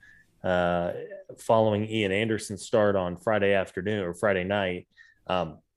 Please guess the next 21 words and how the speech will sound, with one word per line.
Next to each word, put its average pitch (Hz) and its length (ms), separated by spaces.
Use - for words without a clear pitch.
I 117 140
guarantee 123 580
you, 107 140
well, 107 120
I 113 80
guess 110 180
I 120 60
can't 113 260
guarantee 113 440
you, 98 100
but 110 160
I, 104 140
I 104 100
think 135 280
after 123 300
tonight, 113 420
I 104 80
can 101 180
strongly 120 920
promise 113 500
you 90 340